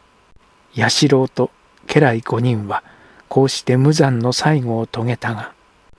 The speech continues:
その中で小次郎一人は無事であった。弥四郎らが首を失った頃には、彼は敵の館から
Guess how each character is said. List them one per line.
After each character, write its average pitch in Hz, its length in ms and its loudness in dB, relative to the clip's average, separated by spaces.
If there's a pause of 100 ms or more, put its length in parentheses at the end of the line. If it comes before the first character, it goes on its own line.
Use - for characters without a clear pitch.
(100)
そ - 200 0
の 139 140 4
中 131 360 -2
で - 200 -10 (480)
小 - 140 -2
次 151 180 0
郎 131 260 2
一 - 320 0
人 120 160 -4
は 107 180 -8 (180)
無 120 100 -6
事 120 160 -4
で 127 140 0
あ 113 80 -6
っ - 40 -14 (200)
た。 - 120 -6 (760)
弥 113 120 0
四 139 180 0
郎 123 200 4
ら 123 140 -2
が 104 180 -12 (360)
首 131 280 0
を 127 160 2
失 127 340 -2
っ - 60 -8 (120)
た 117 120 -4
頃 110 240 -6
に 110 140 -14
は、 - 180 -12 (520)
彼 127 260 0
は 113 140 -4
敵 - 340 -2
の 131 120 4
館 131 460 -2
か - 140 -10
ら 107 180 -10